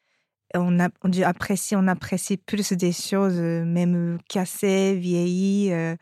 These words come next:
c'est pas très grave, c'est la beauté de la vie, même sur nous <laughs> aussi.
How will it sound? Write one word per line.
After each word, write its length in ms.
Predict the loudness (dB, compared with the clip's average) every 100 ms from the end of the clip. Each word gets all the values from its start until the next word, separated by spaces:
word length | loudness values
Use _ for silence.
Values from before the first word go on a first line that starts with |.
| -12
c'est 200 | -10 -4
pas 140 | -4
très 260 | -4 -4 -2
grave, 480 | 2 2 2 0 -2
c'est 220 | -4 -2
la 100 | 0
beauté 380 | 0 -2 -2 -2
de 120 | 0
la 200 | 0 0
vie, 520 | 2 2 2 2 2
même 380 | 4 4 4 2 -4
sur 360 | -4 -2 2 4
nous 240 | 6 6
<laughs> 80 | 6
aussi. 720 | 6 4 4 4 6 6 4